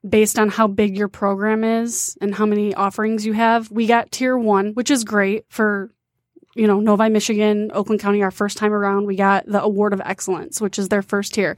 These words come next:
And it's just recognizing us for having a really high quality, nice variety, like, really good wine list. I have approximately three hundred and twenty-five bottles on my list and about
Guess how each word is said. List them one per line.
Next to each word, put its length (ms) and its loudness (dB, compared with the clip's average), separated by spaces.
And 100 6
it's 80 2
just 180 2
recognizing 680 0
us 140 0
for 140 -6
having 360 0
a 80 0
really 560 0
high 240 4
quality, 840 2
nice 320 4
variety, 800 0
like, 160 -6
really 220 0
good 140 -4
wine 200 0
list. 200 -4
I 80 -4
have 500 0
approximately 1080 -2
three 180 4
hundred 260 2
and 120 -2
twenty-five 520 0
bottles 360 2
on 140 0
my 140 2
list 560 -2
and 140 2
about 560 2